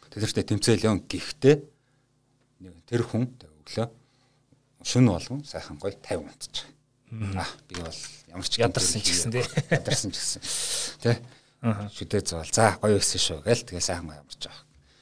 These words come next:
Speaker 1: Авилга авсан хүн эзэж тэгдэг. Авилга авсан хаанаас эзэн ямар нэг авилга цагтаа ороод нэг А Т Г тогшоо ороод ирэх бол яана гэл.
Speaker 2: Одоо манайхан чи нэг нэгнийхээ нууцыг мэддэгтэй хүлээж ийцсэн.
Speaker 1: Ээ.
Speaker 2: Тэгэл энэ
Speaker 1: Тэгээд
Speaker 2: ч үгүй хэлж чаддаг.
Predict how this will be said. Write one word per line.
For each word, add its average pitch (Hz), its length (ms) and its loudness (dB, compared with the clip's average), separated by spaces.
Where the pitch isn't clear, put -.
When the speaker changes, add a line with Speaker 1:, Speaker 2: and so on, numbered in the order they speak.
Speaker 1:
Авилга 123 320 8
авсан 107 240 2
хүн 90 120 0
эзэж - 200 2
тэгдэг. - 320 -10
Авилга 98 240 2
авсан - 200 -4
хаанаас 120 400 4
эзэн 98 320 -8
ямар 98 240 -4
нэг 95 200 -4
авилга - 260 -14
цагтаа 90 480 -2
ороод 87 280 -2
нэг 82 120 -12
А 87 120 -4
Т 87 160 -10
Г 82 120 -8
тогшоо - 360 -4
ороод 80 200 -12
ирэх - 200 -18
бол 87 200 -20
яана 87 440 -6
гэл. - 200 -10
Speaker 2:
Одоо 127 120 2
манайхан 127 280 2
чи 135 120 -2
нэг 127 120 4
нэгнийхээ 120 480 2
нууцыг 113 320 2
мэддэгтэй 104 520 0
хүлээж 107 340 4
ийцсэн. - 260 2
Speaker 1:
Ээ. 151 100 10
Speaker 2:
Тэгэл 110 220 6
энэ 127 120 4
Speaker 1:
Тэгээд - 0 -
Speaker 2:
ч 143 120 8
үгүй 127 240 4
хэлж - 100 -2
чаддаг. - 340 -4